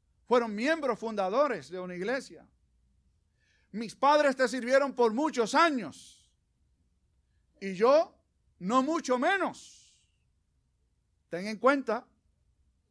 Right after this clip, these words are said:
todas esas cositas.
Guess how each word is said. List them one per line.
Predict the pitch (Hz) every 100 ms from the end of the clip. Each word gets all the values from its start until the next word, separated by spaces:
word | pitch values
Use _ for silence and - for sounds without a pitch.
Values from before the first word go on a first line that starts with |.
| _ _ _ _ _ _ _ _ _
todas | 202 226 233 226
esas | 226 208
cositas. | 208 175 269 262 160 -